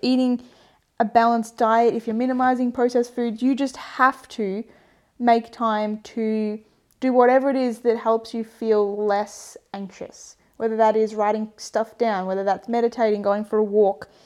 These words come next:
sitting in the sun, whatever it is, find it, work on it to get it, like, be able to do it in the short amount of time as possible, but you need to do it. You can't just avoid it. It's still a part of being a healthy human, right?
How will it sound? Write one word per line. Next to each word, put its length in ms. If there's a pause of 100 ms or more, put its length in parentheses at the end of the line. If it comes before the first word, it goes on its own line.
(200)
sitting 300
in 80
the 80
sun, 500 (800)
whatever 560
it 40
is, 240
find 400
it, 320 (1400)
work 420
on 120
it 220
to 240
get 200
it, 280
like, 320
be 140
able 220
to 80
do 180
it 100
in 100
the 80
short 280
amount 220
of 80
time 340
as 120
possible, 480
but 180
you 120
need 280
to 80
do 180
it. 100 (240)
You 120
can't 320
just 420 (200)
avoid 320
it. 260
It's 160
still 240
a 40
part 280
of 100
being 180
a 60
healthy 300
human, 340
right? 200